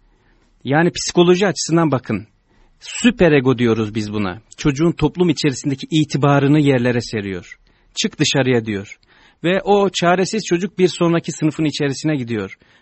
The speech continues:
Ve karşısında dev cüsseli bir öğretmen daha. Onu sınıfın karşısına dizi-, e, dikiyor ve tek ayak üstünde bekletiyor. Yani çocuğun onurunu o karşısındaki çocuklarla birlikte ayaklar altına alıyor. Psikoloji buna süperegosu,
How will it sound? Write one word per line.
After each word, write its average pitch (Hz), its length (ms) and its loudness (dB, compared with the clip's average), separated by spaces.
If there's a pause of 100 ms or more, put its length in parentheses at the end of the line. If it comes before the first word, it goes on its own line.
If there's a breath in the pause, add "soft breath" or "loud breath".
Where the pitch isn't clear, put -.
Ve 147 80 -2
karşısında 147 540 -2
dev 151 160 4
cüsseli 123 440 -6
bir 123 100 -2
öğretmen 113 480 -2
daha. 101 220 -6 (320 soft breath)
Onu 180 200 0
sınıfın 165 380 -2
karşısına 131 580 -4
dizi-, 127 300 -8
e, 131 240 -10
dikiyor 170 420 0 (320 loud breath)
ve 156 60 4
tek 185 260 0
ayak 151 220 0
üstünde 139 440 -2
bekletiyor. 110 640 -4 (360 soft breath)
Yani 151 260 2
çocuğun 151 420 0 (100)
onurunu 170 680 2 (600 soft breath)
o 147 280 0
karşısındaki 151 680 -4
çocuklarla 156 600 -4
birlikte 131 360 -4
ayaklar 127 360 -2
altına 117 360 -4
alıyor. 104 280 -10 (120)
Psikoloji 156 600 -4
buna 156 260 -2 (240 soft breath)
süperegosu, 139 880 -4